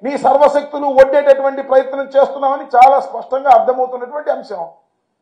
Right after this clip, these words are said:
ఎక్కడికి వెళ్ళినా కూడా "నేను ఓట్లు చేయలేనివ్వను, నాకు వ్యూహాలు ఉన్నాయి."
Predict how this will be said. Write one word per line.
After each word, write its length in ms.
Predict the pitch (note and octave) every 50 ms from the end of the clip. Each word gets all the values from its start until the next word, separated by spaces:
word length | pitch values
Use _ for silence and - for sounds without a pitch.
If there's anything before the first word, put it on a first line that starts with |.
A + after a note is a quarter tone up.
| _ _ _ _ _ _ _ _ -
ఎక్కడికి 260 | B3 B3+ D4 D4 C#4+
వెళ్ళినా 200 | C#4 C#4 C#4 C4+
కూడా 400 | C4+ C4+ C#4 D4 C#4 C4 C4 C4 - - - -
"నేను 160 | A#3+ C4+ C4
ఓట్లు 240 | A#3+ B3 C4+ B3+ C4+
చేయలేనివ్వను, 760 | B3+ - A#3 A#3+ A#3 A#3 A3+ A3 A3 G#3+ G#3+ G#3+ G#3+ - - - _ _ _ _ _ _ _ _ _ _ _ _ _ _ _ -
నాకు 220 | B3 C4 B3+ B3
వ్యూహాలు 440 | B3 A3 A#3 A#3+ A#3+ A#3 A3+ A3+ A3
ఉన్నాయి." 360 | - G#3 G3+ G#3 - -